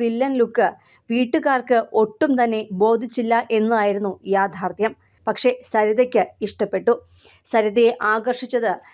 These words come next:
വീട്ടുകാർക്ക് ഇഷ്ടപ്പെടാതെ പോയ അനുരാഗിൻ്റെ ആ വില്ലൻ ലുക്ക് തന്നെയായിരുന്നു. ഇയാളെ തന്നെ കല്യാണം കഴിച്ചാൽ മതിയെന്ന് വാശി പിടിച്ചതോടെ അതൊരു അറേഞ്ച്ഡ് ലവ് മാരേജിലേക്ക് കാര്യങ്ങളെത്തി.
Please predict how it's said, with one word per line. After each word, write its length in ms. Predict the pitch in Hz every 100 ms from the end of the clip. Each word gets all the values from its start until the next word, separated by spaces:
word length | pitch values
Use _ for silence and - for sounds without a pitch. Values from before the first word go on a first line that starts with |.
| _ -
വീട്ടുകാർക്ക് 600 | 277 285 349 349 302 285 269 -
ഇഷ്ടപ്പെടാതെ 600 | 220 - 277 277 269 262 233
പോയ 260 | 240 226 226 214
അനുരാഗിൻ്റെ 600 | 220 226 233 240 247 226 233 220
ആ 20 | 226
വില്ലൻ 300 | 220 220 262 247
ലുക്ക് 220 | 214 214 240
തന്നെയായിരുന്നു. 640 | 196 185 180 180 185 214 233 _ _ _ _ -
ഇയാളെ 380 | 208 220 247 254
തന്നെ 220 | 254 233 220 -
കല്യാണം 420 | 214 220 226 240 254
കഴിച്ചാൽ 380 | 226 220 226 240 233
മതിയെന്ന് 460 | 214 226 233 220 202 - 202
വാശി 320 | 220 - 269
പിടിച്ചതോടെ 560 | 233 214 - 226 214 196 - _ _ - 208
അതൊരു 240 | 214 220 - 208
അറേഞ്ച്ഡ് 500 | 214 233 247 240 220 - 214
ലവ് 180 | 226 262 233
മാരേജിലേക്ക് 680 | 214 220 208 214 208 202 202 - 208
കാര്യങ്ങളെത്തി. 640 | 208 196 180 180 180